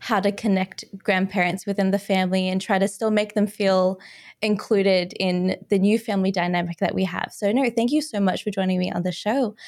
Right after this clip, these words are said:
Now, if there's a way that audience members would like to get in contact with you or maybe find out a little bit more about Humanity's Heart and be a part of the project, is there a way that they're able to reach you and find out a little bit more?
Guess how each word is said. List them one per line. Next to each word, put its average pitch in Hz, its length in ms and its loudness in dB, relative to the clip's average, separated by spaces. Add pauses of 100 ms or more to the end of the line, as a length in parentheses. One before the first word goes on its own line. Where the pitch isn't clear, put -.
(340)
Now, 269 340 2
if 302 160 0
there's 392 240 2
a 403 80 -4 (100)
way 202 260 2
that 185 280 -2
audience 190 380 0
members 185 280 2
would 185 60 -2
like 175 200 -2
to 190 60 -8
get 175 240 -2
in 180 240 -2 (100)
contact 175 500 -2
with 196 180 -4
you 175 280 0
or 180 420 2
maybe 226 280 0
find 214 320 0
out 190 120 2
a - 20 2
little 190 160 4
bit 190 140 0
more 185 200 2
about 185 300 -2
Humanity's 185 600 -2
Heart 175 320 0 (520)
and 196 180 4
be 226 140 4
a 208 60 0 (240)
part 277 260 -2
of 240 80 -2
the 208 80 -4
project, - 580 -4
is 247 140 0
there 330 160 0
a 320 40 0
way 208 220 2
that 202 180 -4
they're 190 180 0
able 185 400 0 (160)
to 190 420 0
reach 226 400 -6
you 170 220 -4
and 196 160 2
find 196 260 0
out 190 160 2
a 196 60 2
little 190 160 2
bit 190 120 0
more? 208 380 -2